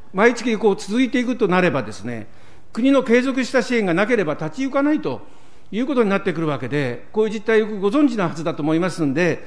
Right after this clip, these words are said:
ぜひここは思い切って、今の制度をきちっとやるというのと、同時に踏み切ると、さらに拡充ということで、えー、やっていただきたいと思います。えー、全国の知事会は、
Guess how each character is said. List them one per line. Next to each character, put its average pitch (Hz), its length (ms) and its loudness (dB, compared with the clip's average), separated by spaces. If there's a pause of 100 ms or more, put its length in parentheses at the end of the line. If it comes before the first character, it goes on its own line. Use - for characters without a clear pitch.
(280)
ぜ 240 120 2
ひ 302 100 4
こ 202 120 -2
こ 233 120 2
は 214 60 4
思 214 160 4
い 247 40 2
切 320 100 -4
っ 269 40 -2
て、 151 440 -2 (420)
今 240 220 6
の 208 180 4
制 196 220 4
度 151 340 -2
を 156 200 0
き - 140 -8
ち 320 100 0
っ - 40 2
と 220 120 0
や 202 80 4
る 208 80 0
と 202 140 -4
い 196 40 0
う - 20 0
の 180 100 -2
と、 165 380 -4
同 247 160 2
時 247 120 -2
に 202 60 0
踏 156 160 0
み 233 60 -2
切 302 140 2
る 269 100 0
と、 190 120 -2
さ 160 140 -2
ら 139 80 -2
に 117 120 -8 (640)
拡 180 200 -2
充 190 140 0
と 226 140 -2
い - 20 4
う 190 40 4
こ 208 60 -2
と 240 120 0
で、 185 520 0
え 131 80 -6
ー、 - 20 -4
や 143 100 0
っ 143 80 -6
て 156 80 -4
い 147 40 -4
た 156 100 -8
だ 147 100 -6
き 139 60 -10
た 156 140 -6
い 131 60 -6
と 127 360 -8
思 131 120 -4
い 127 60 -4
ま 123 140 -6
す。 - 160 -12 (1000)
え 120 160 -6
ー、 - 40 -8
全 247 240 2
国 262 160 -2
の 185 80 -4
知 165 100 -6
事 226 100 -6
会 180 160 0
は、 131 420 -6